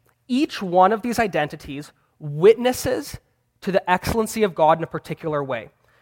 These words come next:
And this is the main thing I want us to see tonight in application, is how living out of these identities shows before the world that God is good.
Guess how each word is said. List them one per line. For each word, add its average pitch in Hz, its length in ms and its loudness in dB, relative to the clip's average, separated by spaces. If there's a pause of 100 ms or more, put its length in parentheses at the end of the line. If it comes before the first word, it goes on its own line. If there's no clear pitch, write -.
And 180 80 0
this 240 80 4
is 262 100 -4
the 220 220 2 (180)
main 202 340 4
thing 170 360 -2 (840)
I 185 100 2
want 180 240 4
us 185 100 -2
to 165 100 -4
see 190 280 -6
tonight 143 420 -4
in 170 120 -2
application, 170 800 -4 (640)
is 196 240 2 (340)
how 214 300 4
living 214 560 0
out 170 200 4
of 165 60 -6
these 175 140 -4
identities 165 680 -6 (100)
shows 180 600 2
before 202 380 -2
the 190 100 0
world 143 500 -2
that - 200 -2
God 147 180 2
is 143 220 -8
good. 117 220 -10